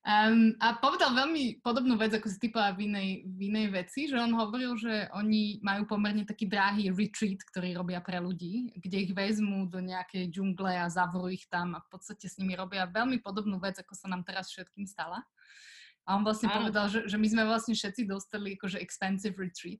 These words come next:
Speaker 1: zadarmo.
Speaker 2: Áno.
Speaker 1: A viem, že ty to
Speaker 2: Áno.
Speaker 1: vnímaš podobne. V čom
Speaker 2: Áno.
Speaker 1: je to teda pre nás príležitosť?
Speaker 2: Do prdele!
Speaker 1: <laughs> Ja viem, že si o tých veciach hovorila,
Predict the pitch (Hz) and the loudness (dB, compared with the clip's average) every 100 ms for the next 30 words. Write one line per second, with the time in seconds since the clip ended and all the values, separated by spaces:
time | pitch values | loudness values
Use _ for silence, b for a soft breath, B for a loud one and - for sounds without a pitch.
0 | _ - 180 170 202 208 202 175 _ _ | _ -12 -8 -4 -2 -2 -4 -8 _ _
1 | _ - 185 180 180 185 233 247 247 226 | _ -8 -4 -2 -2 0 0 2 0 2
2 | 226 240 247 254 202 185 190 175 185 349 | 4 4 2 -2 -4 -6 -6 -6 -6 -10
3 | _ _ _ _ _ - 202 214 - 523 | _ _ _ _ _ 0 2 4 2 0
4 | 269 220 202 196 185 180 190 175 180 180 | -4 -2 -4 -4 -6 -6 -8 -8 -6 -8
5 | 190 190 202 - - - _ _ _ _ | -10 -14 -18 -18 -20 -20 _ _ _ _
6 | _ _ _ _ _ _ 254 392 427 466 | _ _ _ _ _ _ 2 4 4 2
7 | 427 349 403 480 523 359 240 285 302 - | 2 6 8 10 8 8 6 4 0 0
8 | 247 349 359 359 370 - - - - 220 | 2 2 4 2 0 -2 -4 -6 -10 0
9 | 285 403 480 415 359 311 339 381 320 262 | 4 4 4 4 4 4 4 6 6 6
10 | 277 285 | 6 6